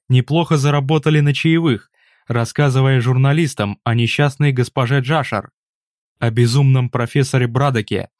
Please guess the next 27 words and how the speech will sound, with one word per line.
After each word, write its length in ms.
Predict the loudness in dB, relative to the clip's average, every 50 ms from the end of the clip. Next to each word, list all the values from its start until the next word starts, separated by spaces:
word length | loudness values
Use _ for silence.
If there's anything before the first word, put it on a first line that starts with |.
| _ _ _ _ _ _ _
и 80 | 2 4
его 320 | 4 4 4 2 2 0
зловещем 640 | 0 -2 -2 -2 0 0 -2 -2 -2 0 0 0 0
помощнике, 720 | 0 0 0 2 0 0 0 -2 -4 -2 -2 -2 -4 -4 -8 _ _ _ _ -6
дикаре 500 | -2 -2 0 0 0 0 0 0 0 0
Какаду. 560 | -2 -2 -2 -2 -2 0 0 -2 -2 -4 -8 _ _ _ _ _ _ _ _ _ _ _ _ _ _ _ _ _ -2
Некоторые 640 | 2 2 2 4 2 0 -2 0 0 2 2 2 2
репортёры 640 | 0 0 0 -2 -2 -2 0 0 0 2 0 -2
попытались 580 | -4 -4 -2 -2 -2 0 0 2 2 2 0 0
было 360 | 0 2 2 4 4 4 2
сунуть 380 | 0 0 2 2 2 2 2 0
нос 220 | 0 0 0 -2
в 100 | -4 -4
пирамиду, 600 | -2 0 0 0 0 0 0 0 0 -2 -2 -4 -8 _ _ _ _
где 240 | -4 0 2 2 2
рыдала 340 | 2 0 0 0 0 0 0
Люси, 480 | 2 0 0 0 0 0 0 0 -2 -8 _ _ _ _ _ _ _
но 240 | -2 0 2 2 2
Арчи 280 | 0 -2 -2 -2 -2 -2
Хоуп 360 | 0 0 0 0 -2 -4 _ _ _ _ _ _ _ _ -10
вместе 500 | -8 -2 2 2 2 2 2 0 0 0
с 60 | 0
двумя 340 | 0 2 2 4 2 2 0
полицейскими 880 | 0 0 0 0 0 0 0 0 0 0 -2 -4 -4 -4 -4 -6 -10 -14 _ _ _
выставил 680 | -6 -2 0 0 0 0 0 0 2 2 4 2 2 0
их 300 | 0 0 0 0 0 0
вон. 360 | 0 0 0 0 -2 -6